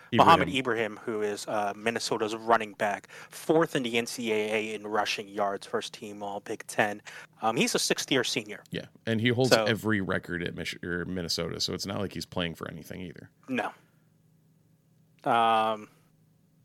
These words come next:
Speaker 2: so I don't think he'll play, um, because that's definitely a guy who could have an N F L future,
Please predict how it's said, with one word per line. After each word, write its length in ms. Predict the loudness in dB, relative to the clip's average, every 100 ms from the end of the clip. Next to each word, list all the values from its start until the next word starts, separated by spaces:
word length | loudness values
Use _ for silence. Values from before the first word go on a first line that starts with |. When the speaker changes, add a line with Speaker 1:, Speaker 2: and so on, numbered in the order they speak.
| _ _ _ _ _ _ _ _
Speaker 2:
so 460 | 4 8 8 6 -2 _ _ _ 2
I 120 | 6
don't 180 | 6 4
think 600 | -2 -8 -2 -2 -4 -12 -2 4
he'll 100 | 4
play, 320 | 6 2 0 _ _ _ _ _ _ _ _ _ _ _
um, 580 | 2 4 4 2 0 -2
because 560 | -2 2 2 2 -2 -10 _ _
that's 260 | 4 4 6
definitely 400 | 2 2 0 0 -2
a 40 |
guy 360 | 0 2 4 2
who 300 | -4 -8 -8 -14 _ _ _ _ _ _ _ _
could 240 | 2 4 4
have 320 | 4 4 2
an 60 | 0
N 240 | -2 -2
F 140 | 0
L 120 | 0 0
future, 440 | 0 -2 0 -2